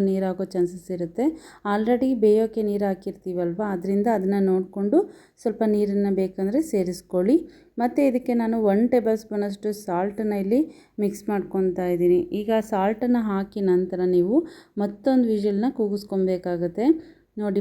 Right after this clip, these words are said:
ಮೊದಲೊಂದು ಸಲ ಒಂದು ವಿಸಿಲ್ ಕೂಗಿಸ್ಕೊಂಡಿರೋದ್ರಿಂದ ಈಗ ಮತ್ತೊಂದು ವಿಸಿಲ್ ಕೂಗಿಸ್ಕೊಂಡ್ರೆ ಕರೆಕ್ಟಾಗಿ ಬೀಟ್ರೂಟು ಬೆಂದಿರುತ್ತೆ, ಇಲ್ಲಾಂದರೆ ತುಂಬಾ ಬೆಂದೋಗೋ ಚಾನ್ಸಸ್ ಇರುತ್ತೆ.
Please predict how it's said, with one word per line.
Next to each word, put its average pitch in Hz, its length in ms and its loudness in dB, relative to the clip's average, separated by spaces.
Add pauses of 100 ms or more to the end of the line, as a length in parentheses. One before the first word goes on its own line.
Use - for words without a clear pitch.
ಮೊದಲೊಂದು 190 380 0
ಸಲ 226 160 2 (120)
ಒಂದು 196 200 4
ವಿಸಿಲ್ 208 260 -2
ಕೂಗಿಸ್ಕೊಂಡಿರೋದ್ರಿಂದ 190 960 0 (520)
ಈಗ 226 80 2 (140)
ಮತ್ತೊಂದು 226 380 0
ವಿಸಿಲ್ 220 280 -2
ಕೂಗಿಸ್ಕೊಂಡ್ರೆ 202 560 -2 (100)
ಕರೆಕ್ಟಾಗಿ 202 680 -2 (100)
ಬೀಟ್ರೂಟು 196 540 -2
ಬೆಂದಿರುತ್ತೆ, 180 580 0 (440)
ಇಲ್ಲಾಂದರೆ 233 300 4 (100)
ತುಂಬಾ 220 240 4 (380)
ಬೆಂದೋಗೋ 208 400 0 (100)
ಚಾನ್ಸಸ್ 190 420 -4
ಇರುತ್ತೆ. 180 240 -4